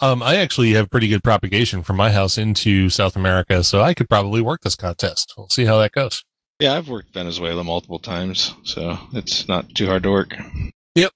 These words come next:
Speaker 1: Venezuela and Colombia and Chile. Um, I, I actually have really good propagation too, for some reason. My, my antenna just works that way, I guess. I don't know.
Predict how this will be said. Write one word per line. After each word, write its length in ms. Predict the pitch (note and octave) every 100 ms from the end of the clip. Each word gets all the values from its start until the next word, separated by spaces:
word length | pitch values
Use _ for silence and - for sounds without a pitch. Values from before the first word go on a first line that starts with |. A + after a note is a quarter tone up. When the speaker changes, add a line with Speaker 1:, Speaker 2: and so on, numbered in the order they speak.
| _ _ _
Speaker 1:
Venezuela 480 | A2 C#3+ B2+ C#3 B2+
and 80 | A#2
Colombia 680 | A#2 A2+ A2 G2+ F#2+ G2 F#2+ -
and 280 | G2+ G2+
Chile. 440 | F#2+ B2+ G#2+ F2 - -
Um, 300 | G2+ F#2+ F#2
I, 120 | F#2+ _ -
I 60 | G2+
actually 320 | G2 F#2 - F#2+
have 120 | F#2+
really 200 | F#2+ F#2
good 180 | F#2 F2+ _ -
propagation 640 | G#2 F2+ F#2+ F2+ G2+ F2
too, 200 | F2 F#2 - -
for 100 | G2+
some 200 | G#2+ F#2
reason. 340 | F2+ F2+ E2+ -
My, 240 | G2 F#2+ -
my 300 | F#2 F2+ F2+ -
antenna 340 | G2+ C3 C#3
just 260 | B2 A#2+ - _ _ _
works 320 | F#2 G2+ -
that 180 | - F2
way, 220 | F2+ E2+ _
I 60 | F2+
guess. 240 | F2 E2+ -
I 60 |
don't 100 | F#2
know. 400 | F#2+ F2 _ -